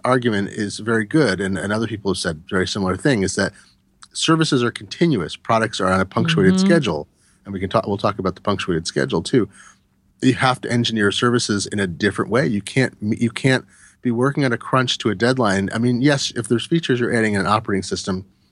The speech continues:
Speaker 1: those service-related features have to be timed. We saw when that didn't happen with, um, some recent O S releases where the features came, you know, weeks or months after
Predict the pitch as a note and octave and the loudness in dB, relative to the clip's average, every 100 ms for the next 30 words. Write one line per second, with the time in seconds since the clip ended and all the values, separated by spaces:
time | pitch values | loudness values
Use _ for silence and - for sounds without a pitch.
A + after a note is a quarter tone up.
0 | _ - A#2+ A#2 - A#2+ A2+ G#2+ G2 F#2+ | _ -2 0 0 0 0 0 2 2 0
1 | G#2+ G2 G2+ F2+ - - - A2+ A2+ G2+ | -2 -2 -2 -6 -12 -20 -4 -2 -2 -4
2 | G#2 - D3+ F#2+ G2 - C3 A#2+ G2+ - | -4 0 2 0 -2 -2 0 0 0 2
3 | F#3+ G#3+ F#2 D2 F#2 F2 - - - - | 4 2 2 -2 -2 -6 -8 -18 -6 0
4 | G#2 - G2+ F#2 - A#2 A#2 - A#2+ G#2 | 0 2 2 2 0 2 2 2 0 0
5 | G2+ - G2 D#3+ - F#2 G2+ F2+ F#2 - | 0 0 2 2 0 0 0 2 -2 -2
6 | B2 - B2 - - A#2+ G2+ G2 - - | -2 0 0 0 0 2 2 0 -8 -20
7 | - D3 A2 A2+ C#3+ - A2 G#2 A2 A#2+ | -2 0 2 2 2 0 0 2 0 -2
8 | - G#2 G#2 - G2 | 0 0 0 0 0